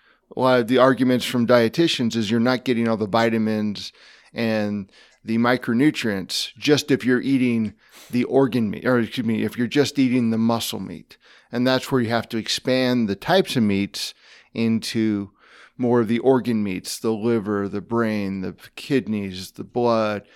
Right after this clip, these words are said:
a variety of different, because you're getting some of the nutrients from those different organs,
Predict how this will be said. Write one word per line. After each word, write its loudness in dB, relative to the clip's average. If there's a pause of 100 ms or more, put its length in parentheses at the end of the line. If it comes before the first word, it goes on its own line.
(600)
a -2
variety 4
of 0
different, 0
because 0
you're 0
getting 4
some 0
of 2
the 0
nutrients 0
from -2
those 0
different -6
organs, 0